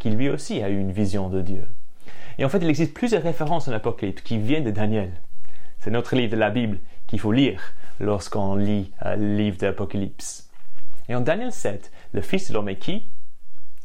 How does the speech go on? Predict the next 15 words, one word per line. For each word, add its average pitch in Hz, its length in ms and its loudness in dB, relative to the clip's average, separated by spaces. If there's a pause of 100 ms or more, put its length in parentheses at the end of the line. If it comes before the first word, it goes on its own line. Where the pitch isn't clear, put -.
(160)
Celui 135 400 2
qui 104 160 -4
reçoit 101 500 -2 (360)
tout 175 200 0
pouvoir, 107 640 0 (100)
toute 147 180 0
domination 107 600 2
sur - 120 0
la 92 100 -6
terre. - 500 2 (160)
Et 104 60 2
le 110 100 2
voici, 135 340 0 (840)
c'est - 160 -4
Jésus. - 240 6